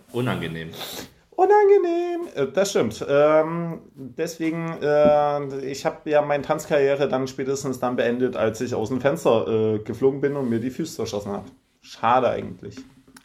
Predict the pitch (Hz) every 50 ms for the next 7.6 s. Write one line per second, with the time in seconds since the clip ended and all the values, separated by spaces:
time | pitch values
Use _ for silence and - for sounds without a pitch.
0 | - - 101 110 110 101 98 92 - - 113 107 98 - - - - 98 107 143
1 | 143 190 185 165 - 196 190 - 147 139 127 123 143 143 135 143 113 - - 143
2 | 170 180 139 123 123 117 107 104 104 - - 113 101 98 101 - - 104 104 123
3 | 147 131 95 98 107 113 - 98 - - - - 80 85 85 - - 135 143 101
4 | - - - - 92 107 - - 135 127 - - 120 117 113 - 98 95 95 -
5 | - - - _ _ _ - 147 190 190 220 180 156 - 147 139 135 131 127 113
6 | 107 - - 98 98 92 92 95 - 123 143 185 - 247 240 190 175 208 180 190
7 | 208 240 262 294 - - 147 120 107 104 104 101